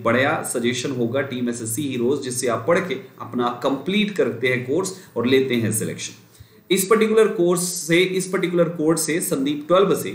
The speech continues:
आप एसएससी heroes के साथ एसएससी के कोई भी exam हैं उन सभी के लिए आप यहाँ पर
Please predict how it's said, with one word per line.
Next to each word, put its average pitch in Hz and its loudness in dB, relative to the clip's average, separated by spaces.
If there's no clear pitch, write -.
आप 123 -6
एसएससी 147 -4
heroes 143 2
के 131 -4
साथ - -2
एसएससी 165 0
के 165 0
कोई 175 2
भी 202 2
exam 123 0
हैं 120 -2
उन 123 -4
सभी 156 0
के 185 2
लिए 190 2
आप 143 0
यहाँ 131 -2
पर 143 0